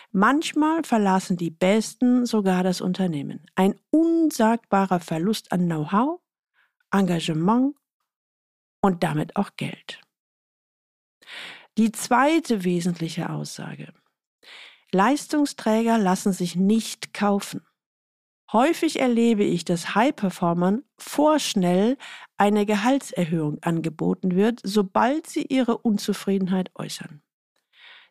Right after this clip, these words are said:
Dies soll eine gezielte Maßnahme sein, um den guten Mitarbeiter zu binden. Das geht meistens nach hinten los. Die dritte wesentliche Aussage.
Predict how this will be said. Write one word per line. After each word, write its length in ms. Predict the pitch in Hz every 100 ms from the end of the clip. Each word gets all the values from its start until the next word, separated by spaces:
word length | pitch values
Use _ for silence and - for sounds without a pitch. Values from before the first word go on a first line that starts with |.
| _ -
Dies 260 | 277 285
soll 240 | 277 254 254
eine 240 | 196 196 190
gezielte 840 | 180 - - 269 285 294 320 302
Maßnahme 680 | 220 190 190 - 196 202
sein, 440 | 202 190 185 202 214
um 200 | 208 202
den 240 | 190 190
guten 520 | 190 240 285 - 262
Mitarbeiter 580 | 226 220 226 202 190 196
zu 160 | 185 208
binden. 500 | 185 147 135 151 - _ _ _ _ - - _ _ _ _ _ _ _ _ _ _
Das 560 | 214 233 294 - - -
geht 300 | 208 185 -
meistens 720 | 185 190 196 196 - 220 202
nach 160 | 214 208
hinten 400 | 190 165 - 135
los. 480 | - 147 - - - _ _ _ _ _ _ _ _ _ _ -
Die 200 | 233 220
dritte 520 | 240 285 311 226 165
wesentliche 680 | 147 143 143 - - -
Aussage. 580 | - - - 151 - -